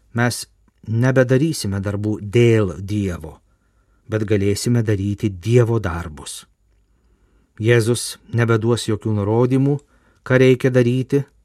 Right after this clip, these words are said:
nes Evangelija nėra elgesio instrukcija. Dešimt Dievo įsakymų konkrečiai nurodė, ką turime daryti ir ko nedaryti. Aštuoni krikščioniškieji palaiminimai nurodė kelią,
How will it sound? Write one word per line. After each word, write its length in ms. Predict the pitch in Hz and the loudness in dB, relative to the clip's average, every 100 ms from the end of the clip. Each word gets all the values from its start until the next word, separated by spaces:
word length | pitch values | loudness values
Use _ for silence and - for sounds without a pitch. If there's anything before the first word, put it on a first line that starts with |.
| _ | _
nes 200 | 113 117 | -4 -2
Evangelija 540 | 120 120 113 113 117 123 | 0 2 2 2 4 4
nėra 300 | 120 113 113 | 4 2 2
elgesio 340 | 110 113 131 | 0 0 0
instrukcija. 680 | 120 - 175 165 - 82 69 - _ _ - - - | 0 0 -2 -2 -4 -14 -14 -20 _ _ -20 -20 -4
Dešimt 420 | 113 123 127 123 | 0 2 2 4
Dievo 200 | 123 123 | 4 4
įsakymų 560 | 120 135 147 147 139 123 | 4 2 0 0 0 0
konkrečiai 520 | 131 123 127 120 160 | -2 0 0 0 0
nurodė, 400 | 131 110 113 104 | 2 2 2 2
ką 160 | 98 101 | 0 -2
turime 300 | 117 110 101 | -2 0 0
daryti 400 | 98 107 156 185 | 0 0 0 0
ir 40 | 147 | 0
ko 100 | 147 | 2
nedaryti. 600 | 143 131 117 98 85 87 - _ _ _ _ _ - | 2 4 2 2 -4 -12 -16 _ _ _ _ _ -8
Aštuoni 580 | 104 - 113 113 120 104 | -8 -2 0 2 2 0
krikščioniškieji 920 | - 104 - - 101 95 - - 98 | -6 -12 -10 -6 -4 -4 -6 -6 -6
palaiminimai 760 | 98 95 104 131 143 151 151 170 175 _ _ _ _ _ _ - | -4 -4 0 2 2 2 2 0 -4 _ _ _ _ _ _ -6
nurodė 480 | 107 110 107 104 98 - | 0 2 2 2 0 0
kelią, 540 | 117 107 90 85 78 | 0 0 -2 -6 -10